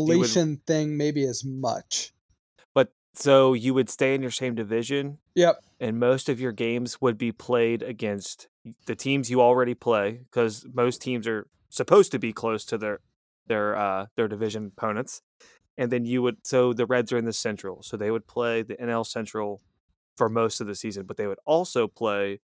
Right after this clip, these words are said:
Speaker 1: the A L Central for most of the season to kinda cut back on, uh, like,
Speaker 2: Travel.
Speaker 1: travel.
Speaker 2: Yeah.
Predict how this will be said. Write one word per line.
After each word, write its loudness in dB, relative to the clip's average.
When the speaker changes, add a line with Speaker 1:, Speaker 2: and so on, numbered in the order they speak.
Speaker 1:
the -4
A 2
L 0
Central -10
for 0
most -2
of -6
the -4
season -8
to -4
kinda -2
cut -4
back -2
on, -4
uh, -6
like, -2
Speaker 2:
Travel. 2
Speaker 1:
travel. -4
Speaker 2:
Yeah. 0